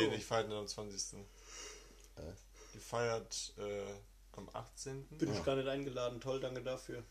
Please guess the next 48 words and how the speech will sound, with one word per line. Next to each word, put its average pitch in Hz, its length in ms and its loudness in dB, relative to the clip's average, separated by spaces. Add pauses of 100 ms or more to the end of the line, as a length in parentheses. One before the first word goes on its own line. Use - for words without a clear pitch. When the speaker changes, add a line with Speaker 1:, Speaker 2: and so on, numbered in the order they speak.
(120)
Speaker 2:
Echt? - 680 8
Speaker 3:
<laughs> - 60 -8 (320)
Es - 160 12
gibt 240 140 6
ein - 80 -2
paar - 240 -4
Puff, 123 240 10
Puff, - 280 12
Puff. - 240 0 (1500)
Speaker 2:
Wow, 104 200 2
das 101 180 2
ist - 140 2
jetzt 104 140 -8
enttäuschend. 92 580 -6 (460)
Speaker 1:
Das 131 140 -2
ist 135 160 4
halt 127 220 2
echt 120 200 -6
enttäuschend. 123 600 -6
Speaker 2:
Jetzt 107 180 -8
ist 104 180 -8
es - 200 -6
irgendwie 104 440 -6
Speaker 1:
<laughs> 1077 1300 12
Speaker 2:
Wenn 135 160 8
die 147 60 12
Speaker 3:
Oh, 113 80 12
Speaker 2:
das 156 220 10
Speaker 3:
oh, 151 40 12
Speaker 2:
hört, 123 240 12
Speaker 3:
oh. - 40 2
Speaker 2:
und 123 100 2
die 127 240 2
Gerrit 139 260 10
ist 120 80 4
Speaker 3:
Arme - 100 10
Speaker 2:
wahrscheinlich 127 420 6
Speaker 3:
Tuk-, 120 80 -2
Speaker 2:
eine, 117 140 4 (100)
Speaker 3:
arme 82 280 2
Tuk-Tuk. - 240 -6
Speaker 2:
die 120 140 0
Gerrit 131 300 4
ist 127 160 0
eine 123 240 8
der, 117 580 10 (100)
ähm, 101 320 -4 (1200)
äh, 98 40 -2